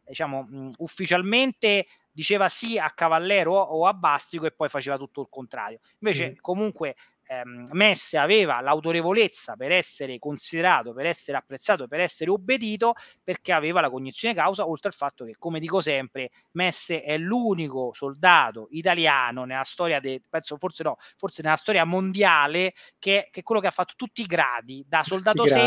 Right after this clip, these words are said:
Speaker 1: semplice, da soldato semplice a maresciallo d'Italia, tutti quanti ha fatto, tutti quanti, dai
Speaker 2: Mm.
Speaker 1: sottufficiali tutti i gradi, da ufficiali tutti i gradi, è l'unico che ha fatto ne-, tutti i gradi del mondo possibile e immaginabile, quindi è uno che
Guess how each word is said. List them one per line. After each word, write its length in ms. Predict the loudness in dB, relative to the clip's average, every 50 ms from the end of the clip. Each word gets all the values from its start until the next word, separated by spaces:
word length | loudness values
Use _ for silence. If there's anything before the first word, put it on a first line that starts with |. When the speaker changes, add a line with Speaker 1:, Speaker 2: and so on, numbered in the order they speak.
| 4 2 0
Speaker 1:
semplice, 460 | -2 -4 -2 -4 0 0 0 0 0 _ -12 _ _
da 100 | -10 -8
soldato 280 | -6 -6 -4 -4 -4 -2
semplice 240 | -2 -2 -2 0 0
a 60 | -2
maresciallo 420 | 0 0 -2 -2 -2 -4 -4 -6
d'Italia, 240 | -2 -2 -2 -2 -2 _
tutti 300 | -6 -6 -6 _ -8 -10
quanti 420 | -8 -6 -6 -6 -8 -10 _ -16 -18
ha 60 | -18 _
fatto, 200 | _ -20 -20 -16 -16
tutti 200 | -16 -12 -8 -6
quanti, 200 | -4 -4 -4 -4
dai 80 | -6 -4
Speaker 2:
Mm. 40 |
Speaker 1:
sottufficiali 600 | -4 -4 -6 -6 -10 -12 -12 -6 -4 -2 -2 -2
tutti 280 | -4 -10 -16 _ -12 -12
i 40 | -4
gradi, 460 | 0 2 4 4 4 2 -2 -8 -14 _ -18 -20 _
da 80 | -6 -6
ufficiali 260 | -4 -4 -6 -6 -6
tutti 280 | -6 -10 -12 _ -12 -10
i 40 | -6
gradi, 320 | -4 -4 -4 -4 -4 -6
è 60 | -6
l'unico 300 | -4 -4 -2 -2 -2 -2
che 140 | -2 -4 -8 _ _ _ _
ha 80 | -14 -4
fatto 320 | -2 -2 -2 0 -2 -4
ne-, 160 | -4 -6 -10 -6
tutti 280 | -6 -6 -6 -6 -4
i 20 | 0
gradi 260 | 2 2 2 2 2
del 140 | 0 0 2
mondo 380 | 0 0 0 -2 0 -2 -4
possibile 420 | -4 -4 -4 -4 -6 -8 -6 -6 -6
e 60 | -4
immaginabile, 380 | -4 -6 -6 -6 -8 -6 -6
quindi 100 | -6 -2
è 40 | 0 0 2
uno 80 | 2 2
che 220 | 2 0 -2 -4